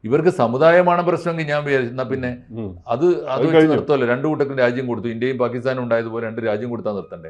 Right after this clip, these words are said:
Speaker 1: നിർത്തിയില്ല. പാകിസ്ഥാനികൾ ഇപ്പൊ എന്താ ചെയ്യണത്?
Speaker 2: അതെ.
Speaker 1: നാൽപത്തിയേഴില് ഇസ്ലാമിന്റെ പേരിൽ രാജ്യം വാങ്ങി പോയിട്ട് നിർത്തിയോ?
Speaker 2: ഇല്ല.
Speaker 1: പറ്റൂല.
Speaker 2: ഇല്ല.
Speaker 1: അപ്പൊ അവര് ബലൂജിയായി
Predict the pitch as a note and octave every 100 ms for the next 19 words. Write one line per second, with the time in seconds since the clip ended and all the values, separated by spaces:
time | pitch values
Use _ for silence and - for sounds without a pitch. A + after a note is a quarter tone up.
0 | - G2+ - F#2+ D#2+ - _ _ A#2+ A#2
1 | B2 B2+ B2+ B2+ - A#2 G#2+ G2+ G2 F2+
2 | F#2 G#2+ G#2 E2+ - A2 B2 B2 B2+ C#3
3 | C3+ C#3 C3+ B2+ - C3 C#3 C#3 B2+ B2
4 | A#2+ A2+ B2+ B2 A#2+ A#2+ A2+ A2 A2+ F#2+
5 | G2+ E2 - G#2 G2 - G#3 F3+ D#3 G#2
6 | F2+ G#2+ B2+ B2 A2+ G2+ A#2 C3+ C#3 E2
7 | G2